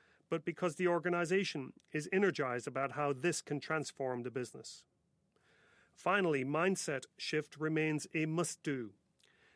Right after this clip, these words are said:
Last year, we made our largest investment in leadership training in a decade.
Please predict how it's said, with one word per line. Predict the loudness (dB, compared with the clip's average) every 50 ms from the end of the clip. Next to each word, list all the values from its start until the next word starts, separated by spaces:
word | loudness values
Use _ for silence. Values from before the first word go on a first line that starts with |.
| _ _ -4
Last | 0 0 0 0 0 0
year, | 2 2 2 2
we | 2 2
made | 2 2 2 2
our | 2 2
largest | 2 2 2 2 2 0 -2 -6 -6 -6 -4
investment | -4 -2 -2 -2 -2 -2 -2 -2 -4 -2 -2 -2 -2 -4 -4
in | -4 -2 -2 0 0
leadership | 0 0 -2 -4 -2 -4 -6 -6
training | -4 -4 -2 -2 0 -2 -2 -4 -2
in | -2 0 0
a | 0
decade. | 0 0 -2 -2 -2 -6 -6 -6 -6 -10